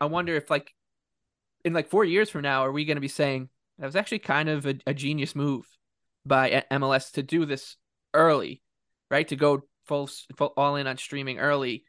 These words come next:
especially as a league that, you know, let's call it what it is, like, not on the radar for, for, for most casual sports fans, uh, even casual soccer fans, right? Like, so I, that's, that's my question here is, like,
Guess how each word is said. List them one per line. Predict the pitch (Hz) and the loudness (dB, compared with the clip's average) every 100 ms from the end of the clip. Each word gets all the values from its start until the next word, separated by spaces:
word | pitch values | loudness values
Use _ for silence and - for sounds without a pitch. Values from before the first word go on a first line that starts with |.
| _ _ _ _ | _ _ _ _
especially | 135 190 190 202 | -2 0 2 0
as | 160 | 0
a | 156 | -2
league | 160 165 147 | -2 -4 -2
that, | 147 139 131 - _ | 2 4 2 -6 _
you | 147 | -4
know, | 139 131 - _ _ _ _ _ _ - | -2 -2 -6 _ _ _ _ _ _ -16
let's | - | -4
call | 139 120 | 0 2
it | |
what | 123 | 2
it | 127 | 0
is, | 127 - | 0 0
like, | 120 - _ _ | -2 -4 _ _
not | 147 135 135 - | -4 2 2 2
on | 131 127 | 0 0
the | 123 | -4
radar | 117 127 127 123 131 | -2 0 4 2 2
for, | 135 127 117 _ _ _ _ _ _ _ _ | -2 -2 -4 _ _ _ _ _ _ _ _
for, | - 135 - _ - | -4 -4 -6 _ -2
for | 139 | 2
most | 139 139 - - | 2 2 -2 -4
casual | - 135 131 127 | 0 0 0 -8
sports | - 135 131 | -6 -6 -4
fans, | - 131 135 143 - _ _ _ - | -2 -2 -2 -6 -14 _ _ _ -8
uh, | 120 120 _ _ | -6 -6 _ _
even | 151 143 127 | 0 0 0
casual | 139 135 117 | 0 0 -2
soccer | - 110 - 120 | 0 0 0 -4
fans, | 107 117 123 | -4 -2 2
right? | 123 - 127 | 2 2 0
Like, | 110 - _ _ _ _ | 0 -2 _ _ _ _
so | - | 2
I, | 156 123 135 - | 4 4 0 2
that's, | 156 - - | 0 0 -2
that's | 226 - | -2 0
my | 208 196 | 2 0
question | - 160 160 - 131 | 0 0 0 -2 -8
here | 127 120 | -8 -4
is, | 123 | -2
like, | 120 | -2